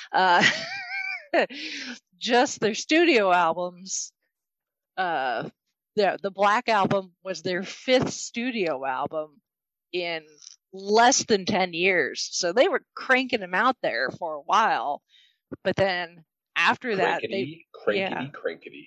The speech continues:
Speaker 1: Yeah, but then after that, they've just been like, "Eh, we'll release," you know, they did Load and Reload ninety-six, ninety-seven, and then
Speaker 2: Mm.
Speaker 1: nothing until Saint Anger, and then nothing till Death Magnetic, and then it was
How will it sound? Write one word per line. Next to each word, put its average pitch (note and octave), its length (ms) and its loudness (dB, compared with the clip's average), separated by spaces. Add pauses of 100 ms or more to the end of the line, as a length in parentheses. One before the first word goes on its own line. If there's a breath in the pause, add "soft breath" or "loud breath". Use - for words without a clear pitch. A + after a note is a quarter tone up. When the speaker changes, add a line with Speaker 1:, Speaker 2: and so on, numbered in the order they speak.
(100)
Speaker 1:
Yeah, F3+ 240 -2
but F#3 160 -2
then G#3 180 4
after G#3 440 -2
that, F3 420 -2 (840)
they've F#3+ 240 -2
just F#3+ 300 -8
been F3+ 180 -4
like, F3+ 260 -8 (120)
"Eh, G#4 200 0 (180)
we'll A4 200 4
release," D#4 680 2 (800)
you G#3+ 100 -2
know, D#3+ 280 0
they A#3+ 120 2
did A3+ 220 4
Load A#3+ 360 4
and G#3+ 140 -4
Reload F#3+ 560 0
ninety-six, G3+ 500 -6
ninety-seven, F#3 800 -2 (520)
and G3+ 180 0
then F#3+ 200 0
Speaker 2:
Mm. F#3+ 40 -12
Speaker 1:
nothing G#3 380 2
until G3 240 -6
Saint F#3 260 -2
Anger, E3+ 480 -6 (220)
and G3+ 200 -2
then F3 240 -10
nothing A3 340 0
till G3 160 -6
Death F3 260 -2
Magnetic, E3+ 640 -6 (120)
and F3 160 -8
then E3+ 460 -6 (800)
it F#3 140 2
was D#3+ 360 2